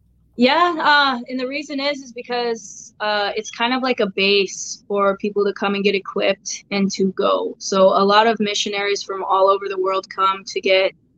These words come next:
training, um, education, uh, pre-, preparation to go out and do ministry elsewhere, wherever they came from.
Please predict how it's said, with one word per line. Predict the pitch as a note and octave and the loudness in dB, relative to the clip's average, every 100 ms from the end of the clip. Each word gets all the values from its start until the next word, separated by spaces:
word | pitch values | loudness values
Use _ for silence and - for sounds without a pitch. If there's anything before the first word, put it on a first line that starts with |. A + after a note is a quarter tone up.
| _ - | _ -4
training, | - G3 F#3+ G3 F#3+ F#3+ F#3+ F#3 - | -2 0 2 2 0 0 -2 -4 -8
um, | F#3+ F3+ F3+ F3 F#3+ _ _ _ _ _ _ | -6 -4 -6 -8 -14 _ _ _ _ _ _
education, | F#3+ F#3+ F#3+ - F#3+ F#3 - F#3+ F3+ F3+ F#3 - | -2 0 -2 2 4 4 2 0 0 -4 -8 -8
uh, | F#3 D#3 - _ _ _ _ _ _ _ _ - | -6 -8 -12 _ _ _ _ _ _ _ _ -2
pre-, | F#3+ - | -2 0
preparation | A3 G#3+ G#3 G3+ G#3 - G3+ F#3+ | 0 2 4 4 4 2 -4 -4
to | F#3+ | 0
go | F#3+ F#3+ F#3 | 4 4 4
out | F#3 F#3+ F#3+ | 4 2 2
and | F#3 | 0
do | F#3+ F#3 F3+ | 2 2 0
ministry | F#3+ G3 F#3+ - G3 F#3 F3+ - | -2 0 0 0 0 2 0 0
elsewhere, | F#3+ - - F#3 | 0 0 -4 0
wherever | F#3+ F#3+ G3 | 2 2 0
they | F#3+ | -2
came | G3+ G3+ F#3+ | -2 -2 -2
from. | F#3 F#3 | -2 -4